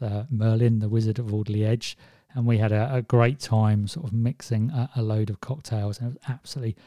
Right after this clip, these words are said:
fantastic. And really is the thing, I think, that started my kind of mixology journey. So I'm, I'm very grateful to Claire, Mike, and obviously Merlin at the Wizard of Alderley Edge.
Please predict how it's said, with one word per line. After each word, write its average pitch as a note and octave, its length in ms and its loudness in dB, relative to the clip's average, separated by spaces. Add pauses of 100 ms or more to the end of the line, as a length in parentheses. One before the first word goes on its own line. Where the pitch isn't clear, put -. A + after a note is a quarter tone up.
(120)
fantastic. C3+ 520 6
And C#3 120 10
really D#3 260 6 (280)
is D3 100 0
the C#3+ 80 4
thing, D3+ 220 6
I B2 60 8
think, C#3 300 2
that D#3 100 -2
started B2 680 4
my A2 280 4
kind G#2+ 300 0
of G2+ 120 -2 (400)
mixology A#2 760 2
journey. A2+ 480 8
So G#2+ 260 -2
I'm, A2 300 -2
I'm A2 80 2
very B2 200 4
grateful A2 580 0
to G#2+ 260 0 (500)
Claire, A2+ 480 4 (420)
Mike, A2+ 400 4 (120)
and A#2+ 220 4
obviously G#2+ 580 -2 (100)
Merlin A2 500 0
at C#3 100 -2
the B2+ 100 0
Wizard G2+ 420 0
of A2+ 160 -10
Alderley G#2 560 -4
Edge. - 400 -2